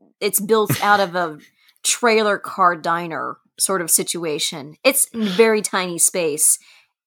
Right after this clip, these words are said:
Speaker 1: and they still filmed a very successful sequence in that, in that. If they could film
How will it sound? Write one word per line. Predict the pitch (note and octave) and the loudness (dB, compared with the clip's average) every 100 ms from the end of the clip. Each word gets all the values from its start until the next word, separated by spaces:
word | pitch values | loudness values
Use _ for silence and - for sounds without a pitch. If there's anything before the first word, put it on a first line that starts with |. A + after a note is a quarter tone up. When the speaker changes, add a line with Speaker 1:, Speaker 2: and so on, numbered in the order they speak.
| _ | _
Speaker 1:
and | A#3 A#3+ | -4 0
they | A#3+ A#3+ | 0 0
still | - A#3+ G#3+ F#3+ | 0 -2 -2 -6
filmed | - A3 G3 F3+ - _ _ _ _ - | -6 -4 -4 -6 -14 _ _ _ _ -6
a | F#3+ | -2
very | G#3 G3 F#3 | 0 2 2
successful | - - E3 E3+ F3 | 2 2 2 0 -2
sequence | F3 F3 D#3+ D#3 - | -2 -2 -4 -6 -6
in | D#3 | -4
that, | D3+ - _ _ | -6 -6 _ _
in | F#3 | -8
that. | D#3+ A#2 - _ _ _ | -6 -6 -10 _ _ _
If | - C#4 | 0 2
they | E4 | 0
could | F#4+ D4+ | 0 -2
film | - F4 F4 | 2 2 2